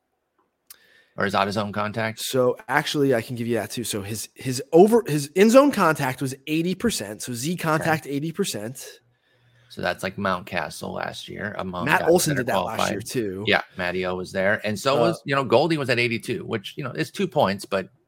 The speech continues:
Speaker 1: close.
Speaker 2: And then, um,
Speaker 1: But
Speaker 2: chase
Speaker 1: Goldie's
Speaker 2: rate,
Speaker 1: chase.
Speaker 2: chase rate's only eighteen percent, but his swing rate is so low, like, thirty-eight percent. I have to believe some of this is, like, artificial passivity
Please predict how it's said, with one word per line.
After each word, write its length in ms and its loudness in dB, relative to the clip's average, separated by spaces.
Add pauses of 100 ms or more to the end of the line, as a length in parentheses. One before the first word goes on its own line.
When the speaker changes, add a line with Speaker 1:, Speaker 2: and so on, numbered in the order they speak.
(140)
Speaker 1:
close. 420 -4 (760)
Speaker 2:
And 120 2
then, 380 4 (240)
um, 640 4 (140)
Speaker 1:
But 80 -2
Speaker 2:
chase 100 8
Speaker 1:
Goldie's 260 6
Speaker 2:
rate, 180 8 (180)
Speaker 1:
chase. 280 -18 (380)
Speaker 2:
chase 280 2
rate's 200 4
only 320 4
eighteen 440 0
percent, 440 -2
but 180 0
his 180 -4
swing 440 2
rate 280 4
is 160 -4
so 420 8
low, 240 2
like, 200 -6
thirty-eight 580 0
percent. 320 -6
I 60 -4
have 320 -4
to 100 0
believe 300 0
some 160 -2
of 80 0
this 160 -4
is, 120 -8
like, 200 -12 (160)
artificial 560 2
passivity 800 -6